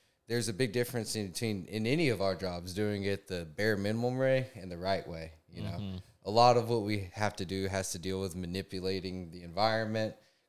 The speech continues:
Speaker 1: controlling the humidity. Um, if you do a couple things wrong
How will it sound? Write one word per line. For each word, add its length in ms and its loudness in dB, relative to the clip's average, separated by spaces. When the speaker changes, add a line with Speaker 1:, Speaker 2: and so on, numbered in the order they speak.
Speaker 1:
controlling 520 -4
the 80 -8
humidity. 760 -2
Um, 180 -6
if 180 -8
you 80 -2
do 200 -2
a 40 0
couple 340 -2
things 340 -2
wrong 380 0